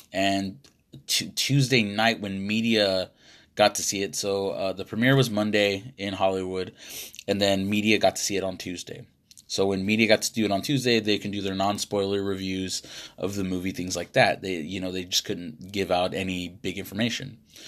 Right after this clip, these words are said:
Well, uh, apparently there was a, a China premiere as well on Tuesday, and, um, there was a leak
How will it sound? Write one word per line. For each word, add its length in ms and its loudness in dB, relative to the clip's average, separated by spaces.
Well, 640 6
uh, 400 6
apparently 460 2
there 120 4
was 140 0
a, 340 0
a 80 -6
China 340 2
premiere 540 -2
as 160 -2
well 300 4
on 140 2
Tuesday, 560 -4
and, 560 0
um, 720 0
there 460 2
was 160 4
a 80 2
leak 480 2